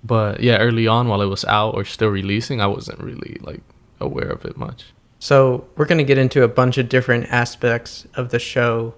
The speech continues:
Speaker 2: but while we're on the topic of college for you and your experience with it, I know you were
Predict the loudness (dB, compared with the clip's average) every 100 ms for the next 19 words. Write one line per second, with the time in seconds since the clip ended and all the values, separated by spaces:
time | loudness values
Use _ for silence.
0 | _ _ 0 0 4 4 4 4 4 4
1 | 2 0 0 0 0 0 -2 -6 -6 -6
2 | -10 _ _ _ _ _ -2 2 2 0
3 | -4 -4 -2 -2 -2 -4 -4 -4 -4 -4
4 | -4 -4 -6 -6 -4 -4 -8 -20 _ _
5 | _ _ 0 4 4 4 0 2 2 2
6 | -2